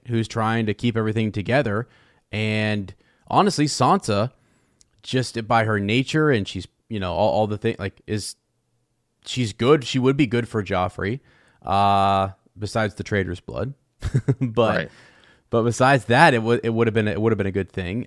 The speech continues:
Speaker 1: Um, so yeah, uh, but yeah, she, she's definitely trying to prep her for, no, this is just the way it is. This is life, you know, kind of,
Speaker 2: Yeah.
Speaker 1: kind of get used to it. And it's a big growth moment for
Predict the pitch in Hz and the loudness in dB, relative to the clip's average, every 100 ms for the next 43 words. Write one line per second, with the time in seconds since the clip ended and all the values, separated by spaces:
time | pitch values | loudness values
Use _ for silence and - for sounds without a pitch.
0 | - 104 107 107 104 104 101 _ _ _ | -4 0 0 0 -2 -6 -10 _ _ _
1 | _ _ _ _ - - 87 87 90 _ | _ _ _ _ -16 -6 -4 -2 -4 _
2 | _ _ _ _ _ - 95 90 90 - | _ _ _ _ _ -4 0 0 -4 -10
3 | 90 98 98 98 98 95 92 107 98 101 | -4 -2 0 0 0 -2 -2 -8 -8 -10
4 | 92 98 98 95 92 90 98 92 92 - | -6 -6 -6 -6 -6 -4 -6 -4 -8 -6
5 | 87 87 98 _ _ _ 185 135 104 98 | -8 -8 -12 _ _ _ -6 -6 -4 -8
6 | 104 - 110 127 156 113 101 101 98 110 | -8 -2 2 6 6 4 -2 -8 -4 0
7 | 117 - - _ _ _ _ 90 95 104 | 0 -2 -20 _ _ _ _ -4 -2 -2
8 | 104 95 87 95 95 92 87 107 107 98 | -2 -2 -2 -2 -2 -4 -2 -4 -4 -8
9 | 80 92 87 101 90 - _ _ - 135 | -8 -10 -6 -6 -6 -12 _ _ 0 2
10 | 135 123 127 - - 117 110 | 2 0 0 -2 -2 0 0